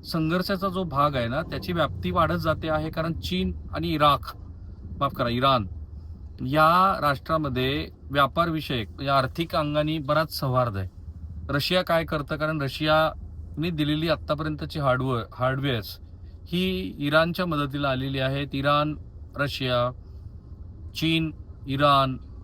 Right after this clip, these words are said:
आणि काही अंशी भारत आणि इराण हा पण खूप सौहार्द आहे. तर त्याच्यामध्ये या संघर्षाची व्याप्ती वाढली तर आपलं आणि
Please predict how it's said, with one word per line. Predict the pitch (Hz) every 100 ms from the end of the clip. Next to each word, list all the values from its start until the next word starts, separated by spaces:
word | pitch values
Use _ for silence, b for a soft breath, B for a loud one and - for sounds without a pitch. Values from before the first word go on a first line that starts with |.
| -
आणि | 139 165 - -
काही | 131 127
अंशी | 151 160 175
भारत | 160 127 135 151
आणि | 156 156
इराण | 131 120 107 -
हा | 110
पण | 127 170 160 -
खूप | 156 -
सौहार्द | 135 131 131 107
आहे. | 95 - - - - -
तर | 170
त्याच्यामध्ये | 156 143 180 185 160 165 190 196 - -
या | 139 151 180 190
संघर्षाची | 185 170 160 156 165 151
व्याप्ती | 160 143 - 151
वाढली | 143 131 139 139 101 -
तर | 143
आपलं | 135 - 143 175 170 - - -
आणि | 131 143 151